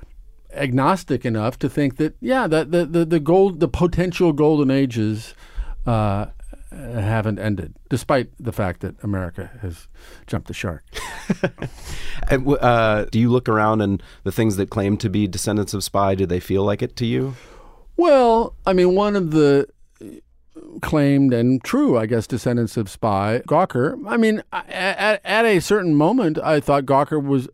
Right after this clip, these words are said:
Speaker 1: I mean, Gawker is Gawker, and it's, it is what it is. And, and, uh, I think that, you know, I think Nick Denton, uh, has played it brilliantly, and that the people, he and many of the people who work for him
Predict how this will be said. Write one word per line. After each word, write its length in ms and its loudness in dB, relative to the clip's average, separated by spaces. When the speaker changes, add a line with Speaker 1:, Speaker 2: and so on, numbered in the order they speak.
Speaker 1:
I 120 2
mean, 180 2
Gawker 420 4
is 100 2
Gawker, 360 0
and 120 -2
it's, 220 -6
it 140 -4
is 140 0
what 140 2
it 80 2
is. 340 2
And, 360 2
and, 380 2
uh, 260 2
I 120 4
think 300 0
that, 300 2
you 120 -2
know, 180 0
I 100 -2
think 160 -2
Nick 180 -2
Denton, 540 0
uh, 40 -18
has 720 -4
played 300 0
it 160 -2
brilliantly, 720 2
and 220 4
that 180 2
the 200 -6
people, 380 0
he 360 4
and 380 2
many 260 2
of 80 2
the 60 -2
people 220 0
who 60 0
work 140 0
for 240 -2
him 320 0